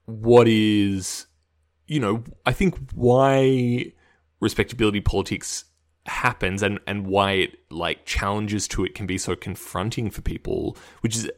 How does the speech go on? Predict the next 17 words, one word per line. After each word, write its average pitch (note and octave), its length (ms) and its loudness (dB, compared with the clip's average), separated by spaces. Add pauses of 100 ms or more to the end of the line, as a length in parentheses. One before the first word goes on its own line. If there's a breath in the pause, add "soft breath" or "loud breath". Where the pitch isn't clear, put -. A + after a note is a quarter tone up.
a - 60 -6
hundred D3+ 220 2
percent G2 220 -4
how G2 140 -2
I F#2 60 2
read F2+ 220 -2
that, F#2 480 0 (440 loud breath)
is F#2+ 340 -4
that F#2 580 0 (480 soft breath)
it, F#2 280 -4 (440)
it - 340 -12
elicits A#2 540 0
this - 140 -6
kind G2+ 220 -6
of - 80 -20
attitude F#2+ 640 -2 (100)
of, E2+ 540 -2